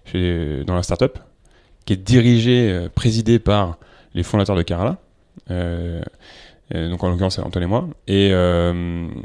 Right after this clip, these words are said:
il se trouve juste que le capital de ce S P V, donc le fameux véhicule Kerala trente-sept,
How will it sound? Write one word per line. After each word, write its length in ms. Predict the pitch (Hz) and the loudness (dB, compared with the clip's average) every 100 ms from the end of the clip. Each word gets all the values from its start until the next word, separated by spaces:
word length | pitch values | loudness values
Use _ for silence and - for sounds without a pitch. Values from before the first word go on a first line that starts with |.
| - - _ _ - _ _ - | -14 -20 _ _ -20 _ _ -10
il 80 | |
se 60 | 95 | -8
trouve 180 | - 90 | -4 2
juste 180 | 110 - | 2 4
que 80 | 113 | 2
le 120 | 95 | 4
capital 420 | 110 104 101 110 | 0 -2 0 0
de 80 | 92 | 0
ce 400 | - 92 87 82 | 0 2 2 -2
S 120 | - | -6
P 120 | - 95 | -6 -4
V, 100 | 131 | -2
donc 180 | 104 101 | -4 -4
le 220 | 90 87 | -6 -6
fameux 220 | - 92 | -4 -4
véhicule 360 | 90 90 - 90 | -4 -4 -4 -4
Kerala 260 | 92 90 | -4 -6
trente-sept, 480 | 85 85 - 117 - | -6 -8 0 0 -2